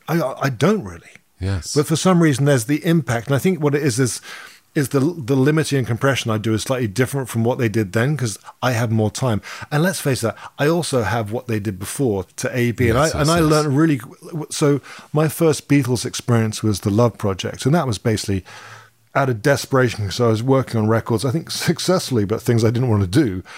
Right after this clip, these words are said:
Speaker 1: And I said, "Listen, I reckon I can create a show that never happened just by chopping up the tapes." And they went, "Okay, you've got three months. We're not gonna pay you." And I went through the album and I remixed I Am the Walrus. And I was like, "Oh my God, I'm, I'm a genius. This is great."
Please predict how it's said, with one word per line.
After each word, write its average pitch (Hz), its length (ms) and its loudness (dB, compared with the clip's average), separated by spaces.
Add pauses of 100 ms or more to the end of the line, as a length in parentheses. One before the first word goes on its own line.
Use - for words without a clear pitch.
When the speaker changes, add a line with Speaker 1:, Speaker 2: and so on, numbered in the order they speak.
(400)
Speaker 1:
And 123 320 0
I 127 140 2
said, 113 320 -2
"Listen, 117 240 -4
I 131 80 2
reckon 131 300 2
I 104 100 0
can 107 160 -4
create 107 320 -2
a - 40 -6
show 117 280 2
that 107 100 0
never 104 240 0
happened 98 360 -2
just 104 180 -6
by 98 100 -2
chopping 104 360 -4
up - 80 -10
the 104 80 -10
tapes." - 400 -2
And 101 80 -2
they 98 60 0
went, 98 160 -2
"Okay, 101 140 -4
you've 98 120 0
got 107 120 0
three 107 200 0
months. 98 260 -2
We're 110 60 2
not 101 120 0
gonna 90 140 -6
pay 104 240 -2
you." 82 220 -8 (640)
And 127 120 0
I 135 60 2
went 147 200 0
through 139 100 0
the 117 100 4
album 117 480 2 (500)
and 120 140 -2
I 123 60 4
remixed 139 360 2
I 120 80 4
Am 110 60 4
the 113 80 4
Walrus. 104 640 0
And 107 140 -6
I - 20 -2
was 98 140 -4
like, 101 320 -8 (520)
"Oh 120 80 -4
my 90 220 -6
God, 104 200 -2
I'm, 87 260 -10 (160)
I'm 104 100 -4
a 90 60 -6
genius. 98 420 -2
This 98 180 -6
is 95 60 -8
great." - 460 -8